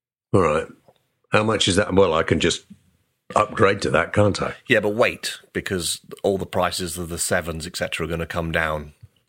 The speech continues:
Speaker 1: All right. It's a, it's a thought. All right. Um, movies or not?
Speaker 2: Uh, movies. The film I saw this week, The Big Sick.
Speaker 1: I wouldn't go and see a movie with that name anyway. Hang on, I'll drop my glasses on the floor. Go on.
Speaker 2: Uh, it's
Speaker 1: Oh, bollocks. Oh, sugar.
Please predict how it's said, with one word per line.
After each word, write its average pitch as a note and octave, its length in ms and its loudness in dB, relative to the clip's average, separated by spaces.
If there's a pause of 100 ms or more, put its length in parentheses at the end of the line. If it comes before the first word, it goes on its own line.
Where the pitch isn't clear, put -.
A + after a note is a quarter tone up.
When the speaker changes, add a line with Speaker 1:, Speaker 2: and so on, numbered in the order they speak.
Speaker 1:
All G#2+ 60 6
right. E2 160 2 (480)
It's C#3+ 140 2
a, F3 140 4
it's C#3+ 140 2
a B2 80 2
thought. - 260 2 (220)
All D3 80 6
right. C3+ 240 2 (100)
Um, D3+ 560 2
movies A3+ 540 4
or E3 140 4
not? G#2+ 360 0
Speaker 2:
Uh, G#2+ 400 2
movies. D#3 600 0
The F3 80 -2
film D#3 220 2
I C#3 80 2
saw C3 260 0
this A#2+ 160 -2
week, A#2+ 280 -2
The G2 100 -2
Big G#2+ 260 -2
Sick. - 400 -4 (1300)
Speaker 1:
I G#2 80 0
wouldn't F#2 240 0
go F#2 100 6
and E2 120 0
see F#2+ 120 0
a - 20 0
movie F2 280 0
with E2 100 0
that F2 180 0
name F#2+ 300 0
anyway. F2+ 260 0
Hang F#2 140 2
on, F2+ 80 2
I'll E2+ 60 0
drop F2 180 0
my E2+ 80 -2
glasses F#2 380 2
on E2 140 2
the - 60 -6
floor. E2 240 0
Go G#2+ 100 6
on. G2 100 0 (340)
Speaker 2:
Uh, G#2+ 320 2
it's G#2+ 220 0
Speaker 1:
Oh, G#2+ 120 4 (240)
bollocks. D#2+ 460 -2 (580)
Oh, E3+ 240 2
sugar. - 640 0